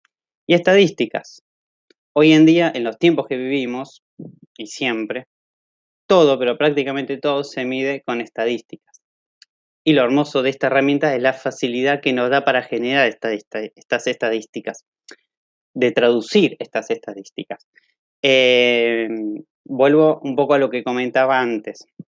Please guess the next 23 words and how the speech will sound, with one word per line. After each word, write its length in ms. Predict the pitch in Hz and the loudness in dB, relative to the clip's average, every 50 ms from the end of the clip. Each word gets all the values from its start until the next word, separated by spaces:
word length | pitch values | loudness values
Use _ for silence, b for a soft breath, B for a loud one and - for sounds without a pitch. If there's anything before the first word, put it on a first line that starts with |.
| - 165 - _ _ _ _ _ _ _ _ | -18 -20 -20 _ _ _ _ _ _ _ _
Data 320 | - 127 135 131 131 147 131 | -4 -2 0 0 0 -4 -6
Studio 340 | - - 170 165 165 160 143 | -4 -2 2 2 4 2 2
nos 120 | 123 - | 0 -2
permite 540 | - 117 120 127 139 143 139 - 143 139 - - | -4 -2 0 0 0 0 2 2 0 2 0 0
agarrar 320 | 123 120 135 151 165 156 | 0 2 2 2 2 2
todos 140 | 214 208 - | 0 0 0
esos 140 | 170 151 143 | 0 0 2
numeritos, 560 | 147 139 127 127 120 165 160 151 - 151 - | 2 2 2 0 -2 -4 -6 -6 -8 -10 -6
toda 140 | - - - | -4 -4 -2
esa, 160 | 151 - 151 156 151 | 0 0 0 0 0
esos, 460 | 147 143 - - 139 - - - _ b b b b b b b b | -4 -6 -6 -8 -8 -8 -10 -20 _ b b b b b b b b
esa 220 | - 160 160 180 | -2 -2 2 4
información, 1040 | 170 156 151 156 143 135 135 135 131 123 123 - - - - 180 170 156 143 135 131 120 | 4 4 4 2 2 2 2 2 0 -2 -4 -6 -6 -2 2 4 4 4 4 2 0 -2
eh, 220 | 120 117 113 - | -2 -4 -2 -2
en 200 | 120 117 120 110 | -4 -4 -4 -6
crudo, 760 | - - - 175 185 170 151 143 139 131 127 127 127 127 120 110 | -4 0 2 4 4 6 6 4 4 2 0 0 -2 -2 -4 -4
que, 320 | - 117 113 113 - - - | -2 -2 -2 -2 -4 -8 -10
que 80 | - 113 | -8 -8
incluso 480 | 110 107 147 165 165 - 147 131 117 | -4 -2 -2 -2 -2 -2 -4 -4 -2
viene 320 | 113 135 147 143 143 135 123 | 0 0 2 2 2 0 -2
desarmada 760 | 107 - 113 - - 117 110 117 131 165 190 175 147 131 127 | -4 -6 -6 -4 -4 -4 -4 -2 -2 0 0 2 2 0 0
y 60 | 117 | -2
desorganizada, 840 | 110 104 - 117 110 110 120 127 135 - - 147 127 120 131 127 | -6 -8 -6 -6 -6 -4 -6 -6 -6 -4 -2 -2 0 -2 -2 -6